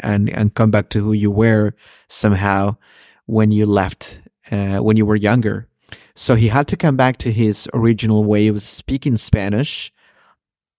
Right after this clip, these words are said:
so, and regain fluency in Catalan as well,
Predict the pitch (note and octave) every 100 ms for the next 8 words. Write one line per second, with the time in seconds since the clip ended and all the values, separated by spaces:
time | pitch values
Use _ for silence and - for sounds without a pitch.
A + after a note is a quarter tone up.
0 | - - - - A2 G#2 G2+ G2 - A#2
1 | A2 A2 A2+ G#2+ G#2+ - C3+ B2+ A2+ -
2 | A2 G#2 G#2 A2+ B2 G#2+ F#2+ - F#2+ F2
3 | A2